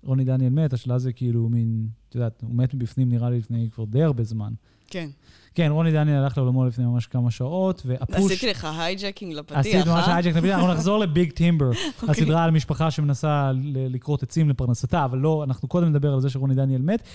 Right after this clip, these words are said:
Speaker 1: אני לא יודע אם ראית, את, את כאילו, בגלל שאת לא בניוז, את לא רשומה לכל הפושים בעולם. אה, וואלה, היה להם את הפוש הכי שערורייתי, שתי מילים, מבדיל ביניהם פסיק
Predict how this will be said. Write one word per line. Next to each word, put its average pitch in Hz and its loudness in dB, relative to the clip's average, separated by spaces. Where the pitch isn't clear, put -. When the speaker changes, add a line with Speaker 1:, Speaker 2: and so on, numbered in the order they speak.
Speaker 1:
אני 143 4
לא 170 6
יודע 190 2
אם 202 2
ראית, 185 0
את, 143 -2
את - -6
כאילו, 170 -4
בגלל 151 0
שאת 151 -6
לא 165 0
בניוז, 202 2
את 165 -2
לא 165 2
רשומה 151 0
לכל 139 -2
הפושים 202 -2
בעולם. 240 0
אה, 135 0
וואלה, 165 0
היה 165 2
להם 165 2
את 139 -4
הפוש 151 -4
הכי 131 -4
שערורייתי, 220 -4
שתי - -2
מילים, 196 0
מבדיל 147 -2
ביניהם 147 2
פסיק - -6